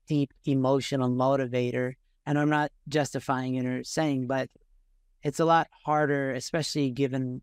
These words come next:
the corrupt nature of our culture, to motivate people by a sense of vision. 'Cause we, we even, that's, that's our business in High Noon, is to help inspire vision within people. And we can see how much individual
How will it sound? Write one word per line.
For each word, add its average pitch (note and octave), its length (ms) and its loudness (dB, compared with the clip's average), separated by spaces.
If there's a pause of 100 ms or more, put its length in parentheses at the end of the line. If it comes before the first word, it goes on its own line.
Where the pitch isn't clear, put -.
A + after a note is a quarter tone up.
(460)
the B2+ 360 0
corrupt C#3 440 -2
nature C#3 400 -2
of B2 120 -2
our B2 120 -2
culture, C3 640 -4 (380)
to D3 120 0
motivate C#3 600 2
people C#3 380 -4
by B2+ 600 -4 (340)
a D3 80 -4
sense D3+ 280 0
of B2+ 100 -2
vision. C3 380 0
'Cause B2+ 200 -4
we, C3+ 140 0 (300)
we F#3 180 -2
even, D#3+ 360 2
that's, D#3 300 2
that's D#3+ 220 2
our D3+ 160 4
business B2+ 800 -2
in D3 160 -4
High C3+ 180 0
Noon, D3+ 360 0 (340)
is C#3+ 140 -2
to B2+ 60 -8
help E3 260 2
inspire C#3+ 580 0
vision C#3 380 0
within B2+ 300 -2
people. D3+ 380 -2
And D3 140 0
we C#3+ 120 2
can C3+ 180 -2
see E3+ 400 -2 (680)
how D#3+ 180 0
much D#3+ 380 2 (160)
individual C#3+ 600 0